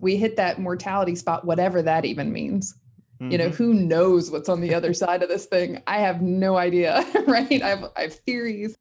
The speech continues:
Speaker 1: I'm not super freaked out about the other side of it, but I am a little bit freaked out about making the most of the time that I have here. Is that a thing that gets you,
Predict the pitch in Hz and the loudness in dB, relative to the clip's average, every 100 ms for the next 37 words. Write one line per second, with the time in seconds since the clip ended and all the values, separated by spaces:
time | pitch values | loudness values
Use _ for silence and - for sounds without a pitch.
0 | - 202 214 226 - 254 226 214 208 226 | -6 0 2 0 -2 -4 -2 -2 -2 -2
1 | 214 214 208 202 196 196 - 190 214 - | 0 0 0 0 -2 0 0 2 2 0
2 | 180 190 233 277 - 185 175 180 190 214 | -2 -2 0 -2 -2 -12 -12 -10 -6 0
3 | 226 220 220 - 214 220 - 247 196 185 | 2 2 0 -4 -8 -8 -8 -6 -4 -2
4 | 196 196 _ - 202 202 220 196 180 170 | -2 -6 _ -4 -2 0 0 0 0 -2
5 | 208 196 175 185 190 185 180 180 175 165 | -2 -4 -6 -8 -6 -6 -4 -4 -4 -4
6 | 180 175 - 160 214 269 _ _ _ _ | -6 -6 -6 -6 -6 -10 _ _ _ _
7 | _ _ - 202 233 254 254 247 - 165 | _ _ -8 -2 0 0 0 0 -2 -4
8 | 156 143 | -4 -2